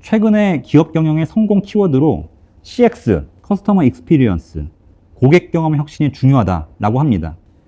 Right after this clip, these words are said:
많은 연구 결과에 의하면 이엑스, 인플로이 익스피리언스라고 하는 직원 경험을 혁신하는 회사가 거꾸로 씨엑스, 고객 경험을 혁신해서 기업의 성과를 창출한다고 합니다.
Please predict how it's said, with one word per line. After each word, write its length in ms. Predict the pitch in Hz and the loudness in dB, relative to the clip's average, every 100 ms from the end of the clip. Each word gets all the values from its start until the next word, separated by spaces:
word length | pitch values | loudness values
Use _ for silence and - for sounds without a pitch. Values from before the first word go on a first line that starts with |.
| _ - | _ -4
많은 300 | 104 143 190 | 0 4 4
연구 240 | 120 156 180 | 4 4 4
결과에 360 | 175 160 170 | 4 4 2
의하면 640 | 127 117 113 156 95 78 - - | 4 4 2 -2 -2 -6 -12 -2
이엑스, 640 | 139 196 185 - 101 80 76 _ _ _ | 4 6 4 0 -2 -2 -6 _ _ _
인플로이 460 | 123 131 - 165 143 | -2 0 2 2 2
익스피리언스라고 840 | 113 - 175 156 131 127 120 104 | -2 -4 0 2 0 -2 -4 -2
하는 280 | 110 95 156 - _ _ _ _ | -2 -2 -4 -8 _ _ _ _
직원 480 | - 123 135 180 180 | -8 0 2 2 2
경험을 460 | - 120 127 139 165 | 0 0 0 0 -2
혁신하는 440 | 180 - 170 156 151 | -4 -4 -4 -2 -2
회사가 540 | 175 131 147 104 78 - | -2 -2 -4 -6 -8 -8
거꾸로 600 | - 214 196 160 202 254 - _ _ _ _ | -4 -2 0 2 2 0 -10 _ _ _ _
씨엑스, 560 | - 208 208 - 101 80 - | -4 -2 -2 -2 -2 -2 -6
고객 280 | - 131 160 | 0 2 2
경험을 300 | 156 139 135 | -2 -2 -2
혁신해서 680 | 156 - 156 110 156 87 - _ _ - | -4 -4 -4 -2 -4 -6 -10 _ _ -4
기업의 340 | - 139 147 | 0 2 2
성과를 600 | 151 196 175 147 202 214 | 0 -2 2 2 0 -4
창출한다고 580 | - 202 - 185 151 127 | -6 -6 -2 -2 0 0
합니다. 360 | 156 107 80 | -2 -2 -6